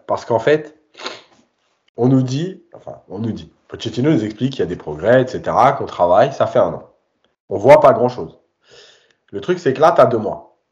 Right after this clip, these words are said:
Alors, premièrement, je vais, je vais pas, je vais pas être très gentil, mais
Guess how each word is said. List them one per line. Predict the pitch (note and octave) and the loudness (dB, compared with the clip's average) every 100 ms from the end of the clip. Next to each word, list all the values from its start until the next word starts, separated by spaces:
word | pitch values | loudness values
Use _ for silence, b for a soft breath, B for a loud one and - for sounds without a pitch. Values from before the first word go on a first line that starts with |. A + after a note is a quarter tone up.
| _ _ - | _ _ -6
Alors, | F2+ F2 - _ _ _ | -6 -6 -12 _ _ _
premièrement, | - A2+ A#2+ B2+ D3 F#3+ - - _ _ _ _ _ _ _ _ _ _ | -10 0 2 4 4 4 0 -14 _ _ _ _ _ _ _ _ _ _
je | - D#2 | -20 -20
vais, | F2 D#2 | -18 -16
je | |
vais | E2+ | -14
pas, | - F2+ - | -10 -10 -10
je | E2+ | -12
vais | F2+ | 2
pas | B2 | 4
être | B2 | 4
très | - A2 | 0 0
gentil, | B2+ E3+ D#3 | 0 -2 -4
mais | G#2+ | -4